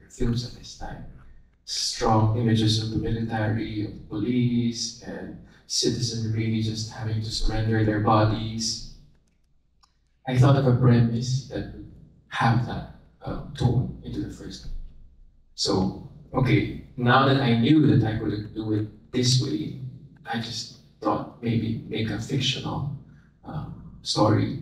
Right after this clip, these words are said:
really out of it, not having to visit sets anymore. Because at that time,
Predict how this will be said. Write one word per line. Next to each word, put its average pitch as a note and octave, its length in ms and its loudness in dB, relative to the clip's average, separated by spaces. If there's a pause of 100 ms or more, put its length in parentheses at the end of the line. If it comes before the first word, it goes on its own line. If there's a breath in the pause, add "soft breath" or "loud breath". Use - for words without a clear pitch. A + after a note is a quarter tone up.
really - 360 0
out A2 200 -6
of G#2+ 160 -6
it, G#2+ 200 -4 (260)
not A#2 400 2
having A#2 380 0
to G#2+ 100 -4
visit - 340 -6
sets - 360 -8
anymore. - 340 -10
Because B2 260 -4
at - 100 -8
that D3+ 240 0
time, B2 520 2